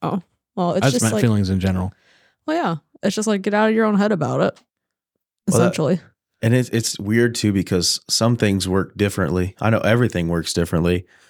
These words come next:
Speaker 3: amongst different people.
Speaker 1: Yeah.
Speaker 3: Uh, building your faith, God knows how to completely work with what he's created you for.
Speaker 1: Mm-hmm.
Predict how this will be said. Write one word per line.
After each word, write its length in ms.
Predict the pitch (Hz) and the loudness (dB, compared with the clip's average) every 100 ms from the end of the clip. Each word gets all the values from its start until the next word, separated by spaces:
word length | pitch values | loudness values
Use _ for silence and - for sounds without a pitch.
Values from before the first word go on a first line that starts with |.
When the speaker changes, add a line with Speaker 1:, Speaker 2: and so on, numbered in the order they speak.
| _ - | _ -2
Speaker 3:
amongst 420 | 101 95 87 - | 2 2 0 -2
different 300 | 101 90 - | -2 -2 -2
people. 500 | 107 110 78 80 - _ _ | 0 0 0 -2 -6 _ _
Speaker 1:
Yeah. 220 | 170 170 170 _ | 0 0 -2 _
Speaker 3:
Uh, 220 | 95 76 - _ _ 101 | -2 -2 -6 _ _ 0
building 360 | 120 135 120 107 | 2 4 2 2
your 140 | 123 | 2
faith, 440 | - 101 101 98 - _ - _ _ _ _ | 2 0 0 -2 -12 _ -20 _ _ _ _
God 260 | - 110 117 | 0 2 4
knows 380 | 110 113 113 - | 2 2 2 0
how 260 | - 110 | 0 0
to 460 | 107 - 107 95 - _ _ _ | 0 0 0 0 -6 _ _ _
completely 840 | - 107 92 - 127 - 110 107 107 _ _ _ _ _ - | -4 -2 -2 0 0 2 2 2 -2 _ _ _ _ _ -10
work 500 | 98 113 117 - - _ _ | 0 2 2 -2 -18 _ _
with 320 | 98 98 - | -2 -2 0
what 200 | 104 104 | 0 0
he's 200 | 101 107 | 0 -2
created 680 | - - 98 95 95 92 85 | -2 -2 0 2 2 0 0
you 480 | 90 113 113 87 - | 0 2 2 0 -8
for. 480 | - 80 73 78 - 190 | -6 -4 -4 -8 -6 -4
Speaker 1:
Mm-hmm. 280 | 165 175 | -2 -2